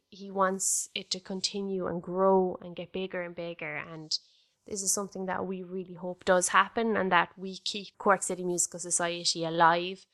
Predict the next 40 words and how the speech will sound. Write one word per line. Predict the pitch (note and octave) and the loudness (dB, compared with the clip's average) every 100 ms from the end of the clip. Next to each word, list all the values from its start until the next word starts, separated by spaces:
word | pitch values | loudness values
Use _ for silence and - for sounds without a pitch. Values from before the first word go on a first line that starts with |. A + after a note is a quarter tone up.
| - | 2
Um, | F#3+ F3+ F3+ E3+ E3+ E3+ _ | 4 6 4 2 -2 -10 _
we | F#3+ G3+ | -4 2
would | G3+ F3+ | 4 8
very | G3 G3 F#3+ | 10 10 10
much | F#3 F3+ - | 4 2 0
love | F#3+ F#3 F3+ F3+ - | 4 6 6 2 -4
to | F#3 | -4
see | - F#3 | -4 -4
it | F3+ | -6
continue | F3+ F3+ F#3+ F#3+ | -6 -2 0 2
and | F#3 | 2
have | F#3 F#3 F3 | 2 0 0
a, | F3 - | -4 2
an | F#3+ | 10
annual | G3 A3+ G#3 F#3 | 10 10 8 8
show, | F#3+ G3 F3+ F3 | 6 4 4 2
if | G3 F#3 | 0 2
not | F#3 - | 2 4
more, | G3 G3+ F#3+ E3+ | 6 10 10 8
each | - F#3 - G3 | 4 -4 -4 -2
year. | F#3+ F#3+ F#3+ _ | 0 -2 -4 _
I | G3+ | 0
know | F#3+ F#3 | 2 4
all | G3 F#3+ | 6 6
of | F#3 | 4
us | F#3 - | -2 -6
really | F#3 F#3 F3 | -6 -4 2
want | F3+ F3+ | 4 2
to | |
get | - - | -2 -2
more | F3+ F3+ F3+ | 0 2 2
involved. | F3+ F3+ F3+ F3+ F3+ F3+ F3+ - | 2 4 6 6 4 0 -4 -6
Um, | F#3+ F3 E3+ E3+ F3 _ - | -6 -6 -8 -14 -18 _ -10
there's | F3+ E3+ - _ | -8 -10 -14 _
always, | G3 F#3 F3+ F3+ E3+ - | -4 0 0 2 2 0
um, | F#3+ F3 E3 G3 _ - | 0 -4 -10 -14 _ 2
there's | A3 G#3 | 6 6
always | - G#3+ G3+ G3+ | 8 8 10 6
room | G3+ F#3+ F#3+ | 4 2 0
to, | F#3+ F3+ | -2 -4